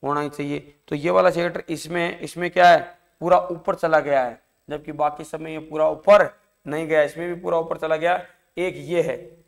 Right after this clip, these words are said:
तो इसमें क्या लाडलो? ये त्रिभुज बन रहा है और ये आकृति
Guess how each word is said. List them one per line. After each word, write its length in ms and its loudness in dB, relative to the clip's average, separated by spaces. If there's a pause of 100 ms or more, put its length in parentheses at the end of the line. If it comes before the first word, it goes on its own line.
(340)
तो 60 -4
इसमें 420 -10
क्या 160 2
लाडलो? 380 4 (480)
ये 240 -10 (260)
त्रिभुज 280 -10
बन 160 -6
रहा 160 2
है 120 -2
और 200 -12
ये 140 -10
आकृति 480 -6